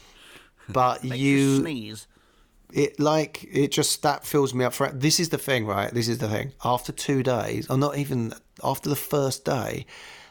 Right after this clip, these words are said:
Speaker 2: I didn't feel hungry till I, oh shit, I'm gonna eat. It's one o'clock. Honestly, it is amazing because your body switches from using glucose and fast sugars and carbohydrates, which you have to keep throwing in. That's why you're always hungry.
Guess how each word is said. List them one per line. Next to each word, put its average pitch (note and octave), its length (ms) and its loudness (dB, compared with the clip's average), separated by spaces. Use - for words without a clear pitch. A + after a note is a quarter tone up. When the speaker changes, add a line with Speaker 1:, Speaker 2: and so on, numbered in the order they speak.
Speaker 2:
I - 80 -6
didn't C#3 380 0
feel A#2+ 300 0
hungry A#2+ 520 -2
till - 180 -4
I, B2 200 0
oh F#3 160 2
shit, - 280 0
I'm A#2 80 -2
gonna A#2+ 220 0
eat. C3 280 -2
It's - 140 -12
one A#2+ 140 0
o'clock. B2+ 340 -4
Honestly, C3+ 460 0
it C3 180 0
is B2+ 160 0
amazing B2 560 0
because A#2 640 -2
your A#2+ 140 0
body C3 460 0
switches A#2 600 0
from A2+ 220 2
using A#2+ 440 2
glucose C#3 560 0
and A#2 140 -8
fast C3 360 0
sugars C#3 300 0
and A#2 100 -2
carbohydrates, B2 800 -2
which A#2 200 -4
you A2+ 80 2
have A#2+ 200 -2
to - 80 -2
keep - 240 -6
throwing A#2 420 0
in. A#2+ 120 0
That's G#2+ 200 -4
why A#2 120 0
you're A2 120 0
always A2+ 220 0
hungry. B2+ 560 -2